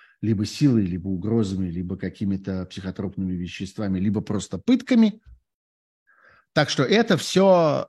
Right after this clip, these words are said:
э, абсолютно не, не, не, не, не, не, не заслуживает никакого доверия и не подлежит никакому анализу, кроме того, что мы должны сказать, что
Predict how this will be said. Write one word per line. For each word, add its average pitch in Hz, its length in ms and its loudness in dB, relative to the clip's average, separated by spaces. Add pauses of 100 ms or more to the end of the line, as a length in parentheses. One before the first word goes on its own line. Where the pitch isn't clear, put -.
э, 120 60 -4
абсолютно 107 800 -2
не, 98 500 0
не, 107 180 -4
не, 107 160 -4
не, 120 140 0
не, 107 560 0
не, 107 300 -4
не 117 160 -2
заслуживает 87 580 -8
никакого 90 420 -6
доверия 117 520 2
и 92 40 -2
не 101 120 -2
подлежит 104 500 -2
никакому 92 480 -6
анализу, 127 480 -2
кроме 104 300 -6
того, 147 160 -6
что - 160 -8
мы 95 80 -4
должны 87 280 -6
сказать, 147 360 -8
что 113 240 -12